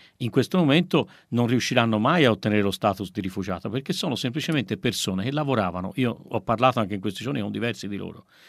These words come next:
lavoravano regolarmente in Libia nel periodo in cui non c'era ancora questo conflitto,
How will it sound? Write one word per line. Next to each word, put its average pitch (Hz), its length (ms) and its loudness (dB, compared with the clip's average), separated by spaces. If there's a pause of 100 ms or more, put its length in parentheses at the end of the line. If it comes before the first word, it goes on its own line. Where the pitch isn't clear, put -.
(180)
lavoravano 120 800 2
regolarmente 123 760 -2
in 104 120 -6
Libia 95 400 -4 (340)
nel 107 180 -6
periodo 107 460 -2
in 95 80 -8
cui 110 140 -4
non 98 120 -4
c'era 107 260 -2
ancora 101 300 -6
questo 92 240 -8
conflitto, 185 580 -4